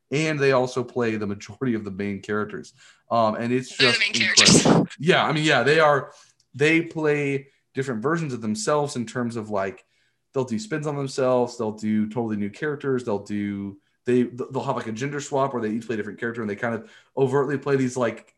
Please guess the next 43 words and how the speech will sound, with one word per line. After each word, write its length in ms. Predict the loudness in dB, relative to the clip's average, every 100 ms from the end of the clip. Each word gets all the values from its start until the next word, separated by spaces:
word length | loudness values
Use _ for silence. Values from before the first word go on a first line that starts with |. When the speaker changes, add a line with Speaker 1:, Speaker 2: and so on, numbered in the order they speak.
| -4
Speaker 1:
basic 340 | -2 -2 -8
stereotypes 600 | -6 -4 -2 -2 -4 -4
and 100 | -10
stuff. 240 | -2 -2 0
And 80 |
it's 320 | -2 -2 -4 0
really, 260 | 2 2
really 160 | 2 0
funny. 340 | -2 -4 -4 0
Um, 500 | 2 2 2 -2 -6 _ _ _ _ _
and 80 | 0
I 60 | 0
think 180 | -2 -2
also 360 | -2 0 0
it's 180 | 0 -2
just, 280 | -10 -10 -16 _ _ _ _ -14
it's 320 | -14 -14 -14
really, 280 | -8 -4 -2
like, 320 | -2 -6 -16 _ _ _ _ -14 2
really 280 | 4 6
well 220 | 4 2 -2
shot 520 | 0 4 4 2 -4 _
for 500 | -8 -2 0 0 -2 -8 _ _ _ _ _ _
how 240 | 0 2 2
kind 280 | 0 0
of 160 | -2 -2
basic 360 | 0 2 2 4
Speaker 2:
Yes. 100 | 4
Speaker 1:
it 40 |
is. 140 | 2 -4
It 100 | -2
doesn't 340 | 0 0 -2
need 300 | -4 -2 -2
to 100 | -4
be 140 | -2
that 200 | 0 0
well 160 | 0 -2
shot, 500 | -4 -4 -2 -4 -4
but, 140 | -6
like, 160 | 2 2 4
Speaker 2:
Yes. 180 | 2 0 _ _ -2
Speaker 1:
the, 160 | -2
the 340 | -2 -2 -2